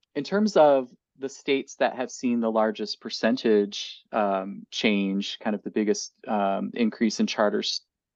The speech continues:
school students during the pandemic, it's really a mix. It's, it, it, it, as you might expect, there are, um,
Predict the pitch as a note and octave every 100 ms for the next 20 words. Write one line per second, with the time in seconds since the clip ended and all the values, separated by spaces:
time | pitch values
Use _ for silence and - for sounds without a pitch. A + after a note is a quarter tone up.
0 | _ - - A2 G2+ - G#2 G2+ G2 F#2+
1 | - - _ - - _ _ _ _ -
2 | A#2 G#2+ G#2+ A2+ G#2+ G#2 G2+ G2+ - _
3 | _ _ _ _ _ _ _ _ D3 -
4 | - F#3+ G#3+ B2 A2+ D3+ - - - -
5 | C3 - C#3 - B2 B2 - C3 - C#3
6 | C#3 D3+ D3+ C3+ - B2+ B2+ B2+ - -
7 | A#2+ - A#2 A2+ A2+ - A2 A2 G#2+ G#2+
8 | G#2+ G2 F#2+ F#2